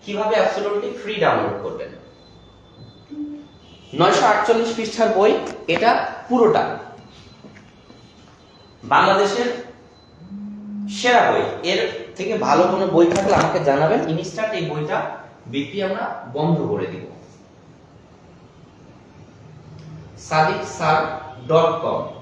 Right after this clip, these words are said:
ফ্রি সাজেশনের জন্য একটি ওয়েবসাইট, যা গত বছরগুলোতেও আপনাদের প্রচুর কাজে লেগেছে। এনটিআরসি ক্যাটাগরিতে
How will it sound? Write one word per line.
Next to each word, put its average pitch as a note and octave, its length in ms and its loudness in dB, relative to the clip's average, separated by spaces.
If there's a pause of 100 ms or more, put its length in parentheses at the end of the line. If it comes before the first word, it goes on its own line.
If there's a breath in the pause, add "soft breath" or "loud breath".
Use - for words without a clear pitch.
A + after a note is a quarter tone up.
(840)
ফ্রি - 520 -6 (180)
সাজেশনের D#3+ 520 -2
জন্য D3+ 460 -2
একটি - 460 -10
ওয়েবসাইট, C3 500 -4 (2000)
যা D#3 400 4
গত C3+ 560 -2 (1000)
বছরগুলোতেও C#3 1200 -4
আপনাদের D3 420 0 (120)
প্রচুর D#3+ 360 -6
কাজে G2+ 220 -2
লেগেছে। - 400 -10
এনটিআরসি G#3+ 500 -4
ক্যাটাগরিতে - 540 -8